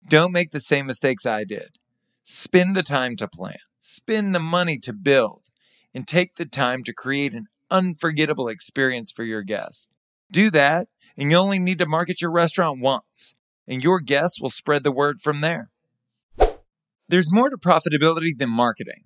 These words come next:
Let's make sure that you're not using marketing to fuel a broken machine.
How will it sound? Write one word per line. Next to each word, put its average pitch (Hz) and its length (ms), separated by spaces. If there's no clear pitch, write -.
Let's 165 400
make 269 200
sure 202 200
that 190 120
you're 147 140
not 156 260
using 180 460
marketing 202 560
to 165 120
fuel 202 480
a 175 60
broken 151 420
machine. 131 520